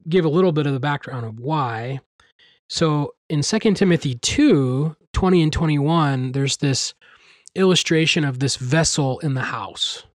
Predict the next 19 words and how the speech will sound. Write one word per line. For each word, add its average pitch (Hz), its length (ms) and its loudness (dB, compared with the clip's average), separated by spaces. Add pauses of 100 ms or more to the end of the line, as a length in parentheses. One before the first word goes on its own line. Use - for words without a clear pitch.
(680)
And 147 460 0 (260)
I 185 640 2 (340)
am 160 180 2
becoming 156 400 2
more 175 320 2
convinced 139 800 -2
of 135 200 -4
the 139 120 0
idea 123 640 -2 (720)
that 143 220 0
when 143 220 0
Paul 190 460 2
utilizes 143 720 2
that 135 260 -2
term 143 540 -2
in 131 120 -4
the 135 80 -2
New 135 120 -2
Testament, 127 640 -4